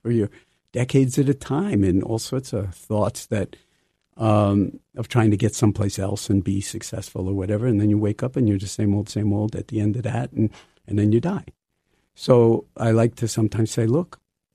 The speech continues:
get it over with, die now to the future, to the past,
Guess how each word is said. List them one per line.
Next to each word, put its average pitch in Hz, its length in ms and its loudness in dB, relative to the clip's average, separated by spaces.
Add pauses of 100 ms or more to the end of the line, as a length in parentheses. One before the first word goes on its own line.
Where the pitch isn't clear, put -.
get 107 180 -6
it 170 120 -2
over 220 280 -2
with, 85 240 -8 (240)
die 170 160 -2
now 151 400 2 (120)
to 110 80 0
the 95 240 -6
future, 127 580 -2
to 147 160 -10
the - 160 -8 (140)
past, 101 400 -4